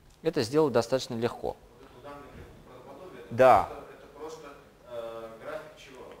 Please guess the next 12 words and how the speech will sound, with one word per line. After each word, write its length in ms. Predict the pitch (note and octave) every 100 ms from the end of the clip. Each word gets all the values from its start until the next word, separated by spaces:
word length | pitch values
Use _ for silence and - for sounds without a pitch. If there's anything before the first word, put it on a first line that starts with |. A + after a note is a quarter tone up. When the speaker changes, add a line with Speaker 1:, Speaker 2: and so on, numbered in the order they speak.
| -
Speaker 1:
Это 380 | F#3 A3 F3 -
график 540 | C3 C3+ G3 A3 C#3+ - - - -
ве-, 200 | B2 C3+
э, 440 | G2+ A#2+ A#2+ B2+ A#2
правдоподобия 800 | B2 B2 C3 - C3 F3 A3+ D3+
того, 320 | A2+ C3+ D#3+
что, 220 | C#3+ - A2+ -
э, 260 | B2 A#2 A#2
данный 380 | A#2 D3 B2+ B2
пиксель 420 | - B3+ - B2
является 600 | G#2+ A#2 C#3 G#3 G#3+ -
пик-, 320 | A2+ - F3